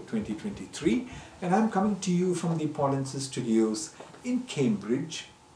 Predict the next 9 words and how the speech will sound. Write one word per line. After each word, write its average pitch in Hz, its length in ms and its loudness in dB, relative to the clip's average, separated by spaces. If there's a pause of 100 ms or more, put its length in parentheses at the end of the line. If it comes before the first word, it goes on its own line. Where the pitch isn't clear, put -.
(220)
Ontario. - 520 -6 (260)
In, 156 300 4
uh, 135 500 6
the 147 100 8
province 214 640 4
of 151 280 -2
Newfoundland 120 800 2
accepted 110 600 -2
seven - 680 0